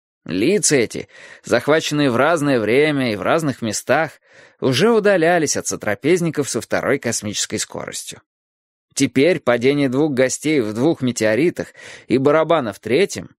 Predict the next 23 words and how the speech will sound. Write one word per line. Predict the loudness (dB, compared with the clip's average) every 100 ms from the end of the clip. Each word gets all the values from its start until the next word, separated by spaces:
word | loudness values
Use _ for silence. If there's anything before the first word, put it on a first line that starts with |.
| _ _
стало | -10 0 2 2
вполне | 0 0 0 -2 0
заурядным | 2 4 2 0 -4
физическим | -4 -4 -4 -4 -2
явлением, | 2 2 4 2 -2 -12 _ -20 -20 -10
и | -4
Трурль | 0 4 4 4 2
даже | 2 2 2
начал | -2 0 0 2
жалеть | 2 2 2 0 -2
всех | -6 -2 0 0
неведомых | 2 2 2 -2 -4
пассажиров, | -6 -6 -6 -4 -2 -2 -2
вмерзших | 0 2 0 -4 -8
в | -4
кометный | -2 0 -2 -2 0
лед, | 2 0 -4 _ _ -20 _ -6
которых | -2 -2 -2 0
он | 0
не | 0
воскресит, | -2 -2 -2 -2 -2 -6 -8 _ -4
а | -2
значит, | 0 -2 -2 -6 _